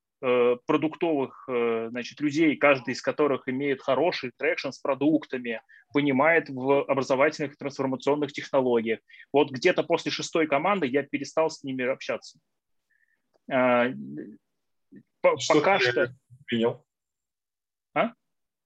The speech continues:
Speaker 2: Что ты предпринял?
Speaker 1: Э, я просто делаю образовательные продукты сам.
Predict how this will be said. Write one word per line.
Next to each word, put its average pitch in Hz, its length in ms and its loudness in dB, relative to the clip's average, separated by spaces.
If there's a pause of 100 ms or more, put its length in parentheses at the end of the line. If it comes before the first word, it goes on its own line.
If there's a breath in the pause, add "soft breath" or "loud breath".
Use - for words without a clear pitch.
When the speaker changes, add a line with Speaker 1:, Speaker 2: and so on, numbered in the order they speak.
(180)
Speaker 2:
Что - 220 -4
ты 180 140 0
предпринял? 127 640 0 (1600)
Speaker 1:
Э, 131 280 4
я 156 140 2
просто 170 320 -2
делаю 160 300 -2
образовательные 143 640 -2
продукты 139 520 -4
сам. 120 380 -4